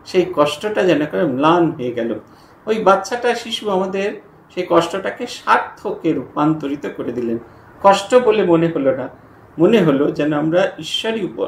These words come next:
উপাসনা করছিলাম। বলছেন, "তা হবে।" স্বামীজি বলছেন, তা যদি হবে, তবে নাম রূপ মিথ্যা হয়ে দাঁড়ালো, এইরূপ ব্রহ্মসত্তাই একমাত্র সত্য হয়ে দাঁড়ালো।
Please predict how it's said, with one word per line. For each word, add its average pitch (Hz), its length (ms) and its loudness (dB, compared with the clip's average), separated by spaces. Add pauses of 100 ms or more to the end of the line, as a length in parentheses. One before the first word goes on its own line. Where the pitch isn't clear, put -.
(120)
উপাসনা 143 580 0 (400)
করছিলাম। 135 680 -2 (600)
বলছেন, 190 500 2 (100)
"তা 196 160 6
হবে।" 123 440 0 (420)
স্বামীজি 214 400 -4
বলছেন, 214 460 -2
তা 180 400 2
যদি 233 240 -2
হবে, 151 380 -4 (380)
তবে 180 220 0
নাম 185 440 2
রূপ 202 180 -8 (120)
মিথ্যা 165 460 0
হয়ে 139 180 0
দাঁড়ালো, 120 520 -2 (440)
এইরূপ 185 320 6
ব্রহ্মসত্তাই 185 960 2
একমাত্র 190 760 -4
সত্য - 420 -10
হয়ে 135 180 -6
দাঁড়ালো। 113 460 -8